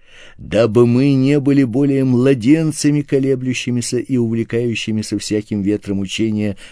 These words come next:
по лукавству людей, по хитрому искусству обольщения, но истинной любовью все возрастали в того, который есть глава, Христос,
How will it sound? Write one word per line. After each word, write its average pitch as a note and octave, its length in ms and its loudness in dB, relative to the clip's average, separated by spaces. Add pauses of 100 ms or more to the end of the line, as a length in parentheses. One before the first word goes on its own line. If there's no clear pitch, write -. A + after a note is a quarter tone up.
по - 80 -4
лукавству G#2+ 640 -2
людей, A2+ 540 0
по F#2+ 180 -6
хитрому A#2 520 -4
искусству B2+ 640 -4 (160)
обольщения, B2 960 0 (300)
но A2 200 0 (180)
истинной D#3 640 0
любовью C3+ 800 2 (340)
все - 500 0
возрастали D3 800 0
в B2 100 -6
того, B2+ 480 0 (420)
который A#2 400 0
есть A#2 400 -2
глава, E2+ 640 -10 (360)
Христос, - 760 -8